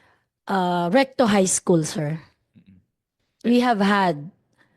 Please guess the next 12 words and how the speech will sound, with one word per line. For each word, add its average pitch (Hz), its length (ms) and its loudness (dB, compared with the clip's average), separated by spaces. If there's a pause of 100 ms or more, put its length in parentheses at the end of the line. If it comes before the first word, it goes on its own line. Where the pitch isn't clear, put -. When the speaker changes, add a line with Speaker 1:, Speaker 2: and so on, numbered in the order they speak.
(360)
Speaker 1:
series 214 520 2
of, 180 500 0
uh, 175 300 2
orientation 180 920 -2
programs, 170 800 0 (300)
and 196 180 -4
then, 202 300 -2 (760)
uh, 185 320 0 (160)
we 214 260 0
were 208 240 2
given 185 840 0 (680)
yung 190 720 -2